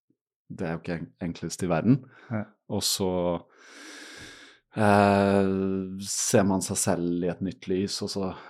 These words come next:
Speaker 1: skjønner man en del ting. Men det er jo en helt egen historie. Men, eh,
Speaker 2: Mm.
Speaker 1: men du, jeg, jeg ser jo litt sånn, jeg leste litt om deg, jeg ser det er noen artikler og sånn. Du har en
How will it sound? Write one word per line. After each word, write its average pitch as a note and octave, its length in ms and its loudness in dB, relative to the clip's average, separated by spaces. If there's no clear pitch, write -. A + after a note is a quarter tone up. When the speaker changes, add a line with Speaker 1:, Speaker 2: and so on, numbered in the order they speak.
Speaker 1:
skjønner F2+ 320 -4
man F2 220 -4
en F2+ 120 -4
del F2 140 -4
ting. F2+ 260 -6
Men G#2 120 -2
det G2+ 260 0
er A#2+ 100 10
jo G#2+ 60 6
en G#2+ 80 4
helt F#2+ 220 2
egen F#2+ 200 2
historie. F#2 340 0
Men, A2+ 220 4
eh, G#2+ 420 4
Speaker 2:
Mm. G#2+ 240 -2
Speaker 1:
men C3 260 10
du, C3 320 6
jeg, B2+ 220 4
jeg B2+ 160 4
ser B2 200 6
jo A#2+ 100 6
litt A#2+ 140 2
sånn, A2+ 100 0
jeg A2+ 100 4
leste A#2 260 -2
litt F#2+ 160 -2
om G2+ 140 2
deg, G2+ 120 4
jeg G2+ 40 2
ser F#2+ 220 2
det G#2 80 6
er G2+ 80 4
noen F#2 180 0
artikler F2+ 380 -6
og F#2 80 -2
sånn. G2+ 180 2
Du A2 80 2
har A2 240 4
en G#2+ 340 4